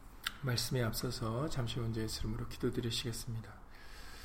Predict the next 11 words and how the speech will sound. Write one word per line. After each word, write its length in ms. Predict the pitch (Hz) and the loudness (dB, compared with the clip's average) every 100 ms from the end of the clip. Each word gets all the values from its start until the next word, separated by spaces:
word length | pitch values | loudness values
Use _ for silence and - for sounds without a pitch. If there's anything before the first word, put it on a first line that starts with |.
| - - - - - - - - - - - - | -10 -10 -12 -12 -14 -14 -14 -14 -12 -12 -12 -2
주일로 380 | - 151 147 151 | 10 12 12 12
제삼 400 | 151 147 170 160 | 12 10 8 8
일 80 | 151 | 10
되는 200 | 147 135 | 10 10
날을 220 | 131 117 | 8 8
맞이하여서 1000 | 120 120 127 117 110 - 113 107 104 - | 6 6 6 6 4 2 4 4 4 2
오늘도 420 | 147 123 117 120 | 2 4 4 4
예수의 320 | 120 117 127 | 6 4 4
말씀을 420 | 113 113 - 120 117 | 4 4 2 2 2
함께 300 | 113 147 151 | 0 2 4
나누고자 760 | 120 120 131 117 117 113 113 | 4 4 4 4 4 2 0